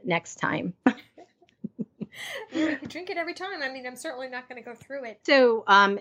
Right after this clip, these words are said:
Speaker 1: in anticipation of this, I got the Anne of Green Gables cookbook, which was written by Kate McDonald, who is actually a relation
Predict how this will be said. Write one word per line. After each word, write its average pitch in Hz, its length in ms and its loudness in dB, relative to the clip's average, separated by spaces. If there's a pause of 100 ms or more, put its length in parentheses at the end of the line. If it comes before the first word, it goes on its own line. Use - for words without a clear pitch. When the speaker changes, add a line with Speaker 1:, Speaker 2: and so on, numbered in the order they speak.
Speaker 1:
in 196 400 0 (360)
anticipation 208 760 0
of 180 100 -6
this, 190 260 -4 (320)
I 202 220 8
got 220 300 4
the 196 240 0
Anne 220 240 6
of 233 160 2
Green 233 260 4
Gables 208 380 6
cookbook, 403 480 2 (100)
which 226 300 6
was 202 160 6
written 220 360 4
by 202 200 6
Kate 226 360 0
McDonald, 208 680 4 (260)
who 240 180 8
is 202 160 8
actually 214 540 2
a 190 100 -2
relation 190 800 2